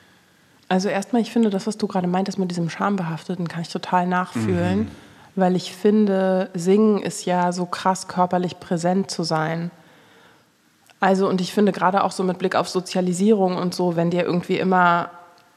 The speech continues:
Speaker 1: suggeriert wird, du sollst eigentlich überhaupt nicht präsent sein oder du
Speaker 2: Mhm.
Speaker 1: darfst nur in bestimmten Zusammenhängen präsent sein, ist Singen schon echt auch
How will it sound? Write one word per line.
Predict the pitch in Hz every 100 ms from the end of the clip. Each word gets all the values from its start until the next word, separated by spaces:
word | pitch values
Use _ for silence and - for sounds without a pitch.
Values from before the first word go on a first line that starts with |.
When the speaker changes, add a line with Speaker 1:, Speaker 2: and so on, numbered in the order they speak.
| _ _ _ _ _
Speaker 1:
suggeriert | 190 185 190 180 185 202
wird, | 196 185
du |
sollst | 165 175 196 -
eigentlich | 170 160 175
überhaupt | 160 165
nicht | 170 -
präsent | - 165 165 165
sein | 165 180
oder | 175
du | 175
Speaker 2:
Mhm. |
Speaker 1:
darfst | 170 202 196
nur | 185
in |
bestimmten | 175 190 190 185
Zusammenhängen | 180 170 180 202 175 175 170
präsent | 170 160 160 156
sein, | 170 180 180
ist | 160
Singen | 185 202 185
schon | 156 175 175 170 -
echt | 175 180 - -
auch | 175 170 170 -